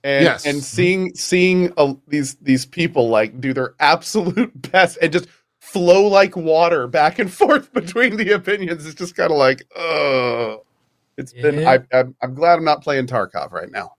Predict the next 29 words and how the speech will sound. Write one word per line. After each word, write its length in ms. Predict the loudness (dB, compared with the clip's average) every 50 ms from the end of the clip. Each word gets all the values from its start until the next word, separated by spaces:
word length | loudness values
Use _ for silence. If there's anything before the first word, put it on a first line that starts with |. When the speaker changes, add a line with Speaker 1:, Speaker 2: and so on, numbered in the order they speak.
| _ _
Speaker 1:
It's 240 | -4 -4 -4 -4 -4 -2
not 200 | 0 0 0 0
a, 140 | -2 -2 -4
Speaker 3:
Yeah. 140 | -8 -14 -16 -18 _ -8
Speaker 2:
Yeah. 100 | -6 -2
Speaker 1:
and 100 | 0 0
a 20 |
lot, 260 | 2 4 4 2 2
and 100 | 0 -4
all, 200 | 0 2 2 2 2 2
and, 180 | -2 -4 -6
but 80 | -10 -10
the, 180 | -8 -6 -6 -6 -4
the 140 | -2 -2
equivocal, 800 | -2 -2 0 0 2 2 2 0 -2 0 2 2 4 4 2 0 -2
the 80 | -4
equivocal 580 | -4 -2 0 -2 -2 2 2 2 2 2 0 -6 _ _ _ _ _ _ _ 0
everyone 340 | 0 0 2 0 -2 0
can 140 | 0 -2 -2
agree 300 | -2 -2 -2 -2 0 2 4
on 400 | 4 4 2 2 0 -2 -6 -10 _ _ _ _ _ _ _ _ _ _ _ _ _ -10
is 80 | -4 -4
that 100 | -2 -4
the 60 | -4
community 440 | -6 -8 -2 2 4 4 4 2 0
sucks 420 | -2 0 2 2 2 2 0 -2 -2
right 180 | -2 -2 -2
now. 200 | -4 -6 -6 -6 -8
<laughs> 40 | -10